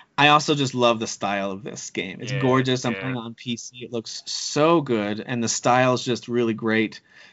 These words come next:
Speaker 1: You know, it's very Kojima in every aspect. The, the
Speaker 2: Mm-hmm.
Speaker 1: music,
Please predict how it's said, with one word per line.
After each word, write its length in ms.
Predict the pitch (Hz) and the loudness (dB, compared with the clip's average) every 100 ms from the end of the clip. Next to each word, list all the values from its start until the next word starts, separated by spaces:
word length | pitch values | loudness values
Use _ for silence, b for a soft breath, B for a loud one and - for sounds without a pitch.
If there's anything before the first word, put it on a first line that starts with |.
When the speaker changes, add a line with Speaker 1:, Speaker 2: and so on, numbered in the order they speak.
| b | b
Speaker 1:
You 80 | 127 | 2
know, 80 | 117 | 2
it's 100 | 117 | 4
very 180 | 123 117 | 4 4
Kojima 640 | - 113 107 104 98 98 | 2 0 0 -2 -2 -2
in 140 | 117 | -2
every 240 | 107 117 110 | 2 4 4
aspect. 420 | 101 - 82 - | 2 0 -8 -8
The, 80 | 104 | -4
the 60 | |
Speaker 2:
Mm-hmm. 280 | 104 - 104 | -4 -4 -2
Speaker 1:
music, 540 | 110 139 120 113 107 | 6 6 6 2 0